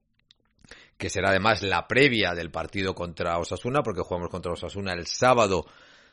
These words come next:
a las cinco de la tarde, desde las cuatro en la sintonía de Tiempo de Español, así que aprovechen hoy y si no, pues miren, eh, mañana hará un año y ya está. La noticia que les, eh, comentaba mientras estábamos hablando con,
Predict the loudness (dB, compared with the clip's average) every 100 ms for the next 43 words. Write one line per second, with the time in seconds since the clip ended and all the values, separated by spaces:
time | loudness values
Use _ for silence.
0 | -10 -6 -2 -2 -2 -6 -6 -2 -2 0
1 | 2 4 4 4 0 0 -4 -4 -6 -4
2 | -4 -4 -8 -10 -10 -6 -6 -6 -6 -6
3 | -4 -2 2 4 2 0 _ -16 -14 -8
4 | -4 -4 -4 -4 -2 0 4 2 2 -4
5 | -10 -10 -10 -10 -10 -8 -6 -4 -2 -2
6 | -4 -6 -20 -20 -20 -18 -20 _ _ _
7 | _ _ _ _ _ _ _ _ _ _
8 | _ _ -8 -4 0 2 0 -2 _ _
9 | -2 0 0 -4 -8 -12 -14 -14 -14 -14
10 | -18 -16 -14 -14 -16 -20 -20 -20 -20 -20
11 | -20 -20 -20 _ _ _ _ _ _ -2
12 | 4 4 6 6 6 4 2 -6 -6 -4
13 | -4 -6 -6 -4 4 6 6 4 2 0
14 | 2 2 2 2 0 0 -2 -2 -4 -4
15 | -6 -8 -10 -12 -14